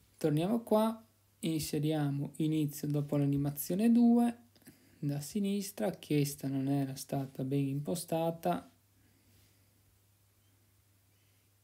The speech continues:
Mettiamo magari così.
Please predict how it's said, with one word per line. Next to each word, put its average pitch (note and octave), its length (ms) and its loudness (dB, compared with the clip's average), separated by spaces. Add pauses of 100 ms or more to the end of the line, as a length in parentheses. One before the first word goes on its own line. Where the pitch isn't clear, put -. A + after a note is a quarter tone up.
(1800)
Mettiamo C3+ 500 -6
magari C3 380 -6
così. C#3 360 -8